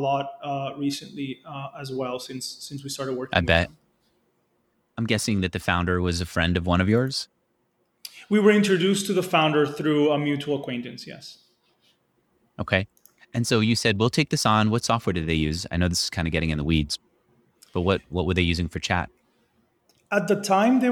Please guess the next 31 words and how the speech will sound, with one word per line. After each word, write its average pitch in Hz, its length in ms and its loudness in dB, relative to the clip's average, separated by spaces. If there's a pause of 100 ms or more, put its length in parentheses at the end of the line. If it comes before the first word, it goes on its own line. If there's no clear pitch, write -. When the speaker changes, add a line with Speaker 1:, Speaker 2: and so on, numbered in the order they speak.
Speaker 1:
were 180 100 4 (160)
using 170 300 -2
Freshdesk, 233 880 -4 (260)
um, 151 720 -2
but 160 180 2
we 170 100 0
Speaker 2:
Uh-huh. 156 180 2
Speaker 1:
migrated 151 560 2
to 143 500 0
a 143 100 -4
software 139 480 -4
called 139 300 -4
Customer 139 520 -6
with 131 140 -2
a 123 60 -6
K, - 460 -10 (760)
which 151 160 -6
is 143 80 -4
one 147 100 -2
of 143 80 -2
the 139 60 -2
Speaker 2:
I 135 240 -2
know 82 100 4
Speaker 1:
fastest 80 60 -2
growing 80 120 0
Speaker 2:
Customer 80 360 -2
with 78 140 -6
a - 20 -2
K. 73 60 -4
Speaker 1:
customers. 82 440 -6 (160)
Yeah. 69 80 -20